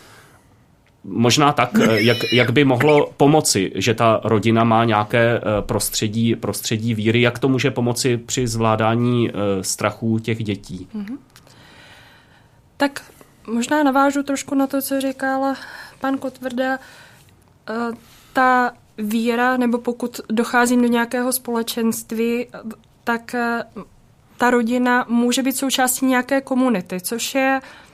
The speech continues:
Speaker 2: něco, co třeba zejména v těch velkých městech ne vždycky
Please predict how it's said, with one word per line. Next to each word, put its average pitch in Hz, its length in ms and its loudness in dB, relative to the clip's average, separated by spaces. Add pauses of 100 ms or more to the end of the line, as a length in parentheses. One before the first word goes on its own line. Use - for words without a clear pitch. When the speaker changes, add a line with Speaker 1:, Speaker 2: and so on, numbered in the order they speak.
(160)
Speaker 2:
něco, 254 320 0
co 262 180 -4
třeba 262 260 0
zejména 254 440 2
v 254 60 -6
těch 262 160 -4
velkých 247 420 -4
městech 247 560 -2
ne 247 160 0
vždycky 247 680 -4